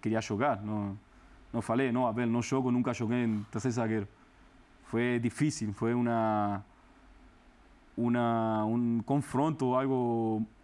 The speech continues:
importante en, en mi vida, en mi carrera, mi primera final de Libertadores.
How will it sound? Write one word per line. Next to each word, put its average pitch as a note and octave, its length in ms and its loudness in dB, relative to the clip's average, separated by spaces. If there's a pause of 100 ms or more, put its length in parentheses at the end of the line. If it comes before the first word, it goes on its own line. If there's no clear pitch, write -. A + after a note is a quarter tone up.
(120)
importante B2+ 580 0
en, A#2 320 0
en C3+ 220 2
mi D#3 220 2
vida, C#3 400 0 (320)
en A2+ 200 0
mi A#2 140 2
carrera, A#2 460 0
mi A2 160 0
primera A#2 420 0
final B2 260 0
de B2 80 0
Libertadores. A#2+ 760 0